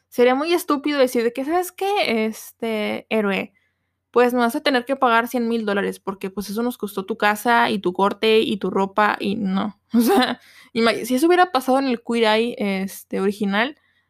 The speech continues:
con pura ropa de Armani, amigos, tenían. O sea, u-, una, una chaqueta de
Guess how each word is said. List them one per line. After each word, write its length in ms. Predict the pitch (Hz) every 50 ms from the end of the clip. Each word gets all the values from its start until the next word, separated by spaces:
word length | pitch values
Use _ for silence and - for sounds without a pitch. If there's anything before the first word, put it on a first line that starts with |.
| _ _
con 280 | - - 254 254 247 240
pura 180 | - 320 349 359
ropa 420 | 349 339 339 349 359 349 359 381 370 - _ _ _ _ _ _ _ -
de 180 | 220 208 208
Armani, 440 | 202 202 202 202 220 247 269 302 330
amigos, 340 | 330 339 339 339 349 330 -
tenían. 420 | - 220 202 196 196 190 196 - _ _ -
O 100 | 226 233
sea, 320 | 220 254 269 311 262 - - - - - - _ _ _ _ - - - - - -
u-, 120 | - 233 - _ - - - _ - - 262 - -
una, 340 | 233 247 247 262 277 247 -
una 260 | 247 240 269 294 294
chaqueta 560 | - 285 247 254 - 247 247 - 277 285 285
de 600 | 277 254 240 226 208 202 190 190 180 190 233 -